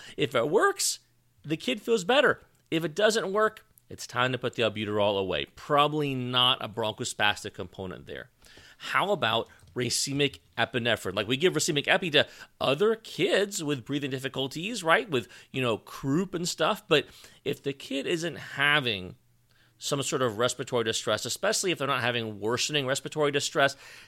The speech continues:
this is another one of those things, racemic epi, that does not seem to help in your stable or your very mild bronchiolitis. Maybe it might, certain people suggest, prevent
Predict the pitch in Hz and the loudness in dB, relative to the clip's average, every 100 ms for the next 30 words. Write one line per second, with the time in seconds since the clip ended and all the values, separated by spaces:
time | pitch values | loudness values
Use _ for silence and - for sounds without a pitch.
0 | - 214 196 156 135 143 151 147 143 143 | -6 -2 0 -2 0 0 0 -2 -2 -2
1 | 127 123 - - 123 120 110 - 123 120 | 0 0 -2 -2 -2 -2 -4 -4 -2 -2
2 | - 123 120 107 110 135 165 - - 147 | -2 -4 -4 -2 -4 -2 -4 -4 -6 -4
3 | 151 147 - 117 - - 120 110 - - | -6 -6 -8 -10 -8 0 0 0 -8 -20
4 | - - 131 123 98 - - - 131 135 | -14 -2 -2 -2 -4 -2 -2 0 0 2
5 | 127 123 120 - _ 127 123 113 117 113 | 2 0 -4 -18 _ 2 2 2 -2 -2
6 | 113 107 101 101 107 107 104 95 _ _ | -4 -4 -4 -2 0 0 -2 -6 _ _
7 | 120 113 107 104 - 104 98 95 67 - | -8 -2 0 -2 -4 -4 -2 -4 -4 -10
8 | _ - 151 156 160 175 185 196 220 254 | _ -10 -8 -2 0 0 -4 -6 -6 -6
9 | - - _ 147 147 151 131 127 143 - | -14 -20 _ -4 -2 -4 -2 0 -2 -4
10 | - 139 135 147 143 127 120 127 120 - | -2 -4 -4 -8 -6 -6 -4 0 0 0
11 | _ _ _ _ - 139 123 107 110 123 | _ _ _ _ -6 0 0 0 -2 -2
12 | 202 | -4